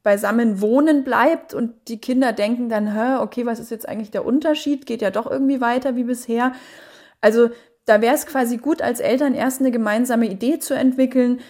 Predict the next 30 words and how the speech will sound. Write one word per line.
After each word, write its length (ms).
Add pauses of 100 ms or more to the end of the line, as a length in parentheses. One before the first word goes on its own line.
(100)
wer 280
zieht 300
denn 220
aus, 580
wann 260
wird 220
es 180
sein, 520 (420)
auf 240
welche 380
Weise 400
sollen 340
dann 300
aber 260
die 140
Kinder 440
weiter 480 (300)
uns 300
als 260
Eltern 500
treffen, 600 (400)
so 240
dass 280
man 180
quasi 500 (320)
dem 220
Kind 280
oder 160
den 160
Kindern 520